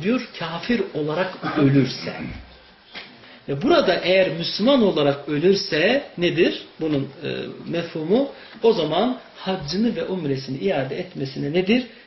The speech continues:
Gerek yoktur. Bu da bu ayetle alakalı çıkartılan, e, fıkhi meselelerden bir tanesi. Evet.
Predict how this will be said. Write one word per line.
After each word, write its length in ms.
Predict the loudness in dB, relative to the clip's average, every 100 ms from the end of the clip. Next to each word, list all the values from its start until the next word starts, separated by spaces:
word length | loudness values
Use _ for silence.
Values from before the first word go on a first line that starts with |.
| -6
Gerek 360 | 0 0 0 0
yoktur. 440 | 0 0 0 -2 -2 -10 -4
Bu 160 | 0
da 280 | 2 0 -2 -2
bu 140 | -2
ayetle 480 | -2 -2 -4 0 2
alakalı 680 | 2 0 -2 4 4 4 -2 -14 -10
çıkartılan, 720 | -4 -2 -2 -4 0 0 0 -4
e, 440 | -4 -4 -6 -8
fıkhi 400 | -8 -8 -2 0
meselelerden 960 | 0 -2 -4 -2 0 0 -2 2 0 0 -12 -20 -14
bir 240 | -8 -8 -8
tanesi. 460 | -14 -12 -14 -16 -16 -16 -18 -20 -16 -16 -14 -14 -14 -16 -20 -20 -20 -20 -20 -20 -20 -20 -12 -12 -12 -18 -16 -12 -10 -10 -14 -12 -14 -14 -20 -20 -20 _ -20 -20 -20 -20 -20 -20 -20 _ -8
Evet. 160 | -4 -4